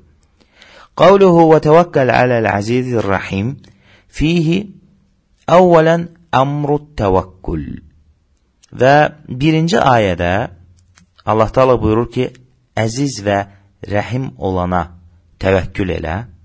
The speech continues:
Burada bu ayədən nələr çıxır? Birincisi, təvəkkülün, təvəkkül. Yəni, Allah Taala təvəkkül etməyi əmr eləyir ki, Allaha təvəkkül edin.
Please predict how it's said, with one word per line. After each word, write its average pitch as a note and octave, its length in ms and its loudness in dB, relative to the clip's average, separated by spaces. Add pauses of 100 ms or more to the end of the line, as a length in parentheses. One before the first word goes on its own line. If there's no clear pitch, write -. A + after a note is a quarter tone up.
(960)
Burada B2+ 400 -2
bu C3 140 0
ayədən C3 420 0
nələr B2 240 0
çıxır? - 300 -14 (120)
Birincisi, B2 560 -4 (720)
təvəkkülün, C3 640 -4 (640)
təvəkkül. A#2 520 -2 (840)
Yəni, A#2 320 -4 (640)
Allah A2+ 220 2
Taala C3+ 300 0
təvəkkül B2+ 520 0
etməyi G#2+ 440 -2
əmr F#2 280 -6
eləyir F2 260 -10
ki, - 120 -10
Allaha G#2 340 -2
təvəkkül F2 480 -6
edin. F2 180 -16